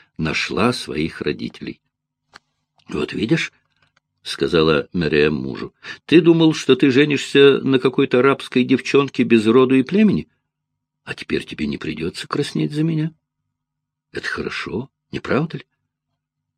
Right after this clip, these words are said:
«Ты для меня всё самое лучшее в жизни», —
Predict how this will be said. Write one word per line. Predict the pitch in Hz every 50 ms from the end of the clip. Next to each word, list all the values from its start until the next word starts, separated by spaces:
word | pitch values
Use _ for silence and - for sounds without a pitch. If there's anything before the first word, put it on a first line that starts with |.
| _ _ _ _ _ _ _
«Ты | - - 147 139 127
для | 95 80 85
меня | 82 80 76 73 71 67 67 -
всё | - - - - 208 214 185
самое | - - - 127 127 120 110 101
лучшее | 87 85 92 95 - - - 67 64
в |
жизни», — | 62 69 71 73 - - - 73 -